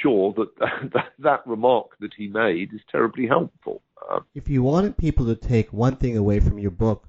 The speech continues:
Speaker 2: what would it be?
Speaker 1: Oh, I think that the key element to take away from this is that military activity, war, is a global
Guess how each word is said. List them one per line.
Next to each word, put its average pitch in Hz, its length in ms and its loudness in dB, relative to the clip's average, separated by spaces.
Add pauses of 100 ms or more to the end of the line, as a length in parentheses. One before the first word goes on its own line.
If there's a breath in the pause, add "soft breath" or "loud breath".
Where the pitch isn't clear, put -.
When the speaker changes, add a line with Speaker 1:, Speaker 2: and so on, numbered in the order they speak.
Speaker 2:
what 110 220 -2
would 101 160 2
it 95 120 0
be? 87 300 -2 (1160 loud breath)
Speaker 1:
Oh, 143 260 4
I 123 100 0
think 151 240 -2
that 127 180 -2
the 117 80 0
key 139 320 -2
element 101 360 0
to - 80 -20
take 101 280 -2
away 95 300 4
from 90 180 -10
this 82 220 6 (360 soft breath)
is 107 140 0 (100)
that 107 160 2 (680)
military 135 460 0
activity, 95 640 -2
war, 101 480 2
is 95 120 -12
a 92 120 0 (120)
global 107 760 0